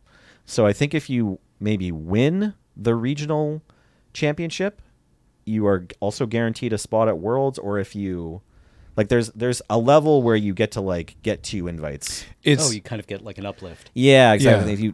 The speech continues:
Speaker 1: like, top place one of these championships, I think you're invited to the next Pro Tour and Worlds that year.
Speaker 2: Yeah, and there's, there's also ways to stay on the Pro Tour. Once you get to the Pro Tour, if you do well enough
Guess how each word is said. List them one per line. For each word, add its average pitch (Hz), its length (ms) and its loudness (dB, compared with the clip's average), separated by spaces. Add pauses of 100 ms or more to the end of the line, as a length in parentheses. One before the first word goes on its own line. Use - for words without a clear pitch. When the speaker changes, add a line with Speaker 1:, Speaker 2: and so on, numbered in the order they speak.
Speaker 1:
like, 104 280 0
top - 520 -2
place - 600 -2 (380)
one 101 160 -4
of 90 80 -4
these 90 380 -8
championships, 87 680 -10
I 85 60 -6
think 92 200 -10
you're 85 180 -4
invited 82 360 -4
to 82 120 -10
the 78 100 -8
next 80 180 -10
Pro 85 180 -8
Tour 80 220 -10
and 80 260 -10
Worlds 58 400 -14
that 53 200 -10
year. 50 240 -18
Speaker 2:
Yeah, 120 260 6
and 107 200 0
there's, 107 280 4
there's 110 220 0
also 113 280 4
ways 104 380 2
to 104 180 -2
stay 101 580 0 (100)
on 90 500 -2 (840)
the 95 100 -2
Pro 98 240 2
Tour. 80 340 -4
Once 101 280 -2
you 101 80 -6
get 117 380 -2
to 139 180 6
the 110 80 4
Pro 95 200 2
Tour, 92 280 -2
if 87 120 -4
you 104 60 -2
do 101 140 -2
well 101 200 0
enough 92 260 -2